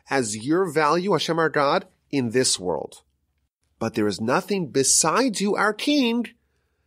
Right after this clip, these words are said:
in the next world. That's the prayer. There's no value like God in this world, and there's nothing besides you,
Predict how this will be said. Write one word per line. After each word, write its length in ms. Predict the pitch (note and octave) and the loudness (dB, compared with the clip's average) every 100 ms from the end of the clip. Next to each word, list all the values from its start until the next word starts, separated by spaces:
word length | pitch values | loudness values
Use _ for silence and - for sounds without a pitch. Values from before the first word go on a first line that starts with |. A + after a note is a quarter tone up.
| _ - | _ -2
in 220 | F3 E3 | 0 0
the 100 | C#3 | 2
next 400 | B2 G2 - F#2 | 2 0 -2 -6
world. 420 | E2 A#1+ - - _ _ _ | -6 -6 -10 -18 _ _ _
That's 240 | G#3 - | -6 -6
the 380 | - D3 B2+ A#2+ - _ - | 2 4 4 2 -6 _ -4
prayer. 480 | D3+ A#2 F#2+ C#2 - _ | 0 2 2 0 -6 _
There's 200 | - B2+ | -4 -2
no 340 | B2 F#3 B3+ - | 0 2 2 0
value 720 | G2+ A#2 D3+ F#3+ F#3+ A#2+ F#2+ - _ _ | -2 0 2 2 0 -2 -4 -8 _ _
like 280 | G#2+ D3 C#3+ | -2 0 0
God 340 | D3 D3 C3 | 2 2 2
in 120 | G#2+ | 0
this 200 | C3+ A#3+ | -2 0
world, 440 | D4+ E4+ E4 D4+ - _ _ _ _ | 0 2 2 0 -6 _ _ _ _
and 100 | F#3+ | 0
there's 120 | G3 | 2
nothing 320 | A#3+ B3+ A#3 | 2 0 0
besides 640 | F3+ G3+ - B3 D#4 G3+ F#3+ | 0 0 2 2 2 0 0
you, 320 | F#3+ G3 | 0 0